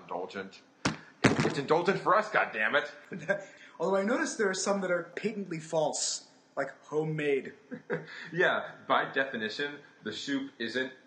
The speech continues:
Speaker 1: homemade because it's made in a fucking restaurant. And the funny thing is, these adjectives are basically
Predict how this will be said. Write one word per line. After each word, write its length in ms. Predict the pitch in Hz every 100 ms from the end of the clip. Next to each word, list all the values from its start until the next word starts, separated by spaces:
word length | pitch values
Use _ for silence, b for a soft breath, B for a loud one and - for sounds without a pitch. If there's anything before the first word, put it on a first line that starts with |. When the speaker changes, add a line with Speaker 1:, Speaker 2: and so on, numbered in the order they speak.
| _ _
Speaker 1:
homemade 680 | 120 117 104 101 131 - - - _ _
because 260 | - 123 139
it's 180 | 135 113
made 240 | 120 139
in 120 | 147
a 80 | 120 -
fucking 360 | 123 - 110 92
restaurant. 560 | 110 147 - - - - - -
And 100 | 127
the 120 | 127 -
funny 200 | 175 165
thing 220 | 123 110
is, 480 | 147 120 90 87 - -
these 140 | 127 120
adjectives 440 | 143 180 113 95
are 60 | 95
basically 560 | 92 113 120 113 90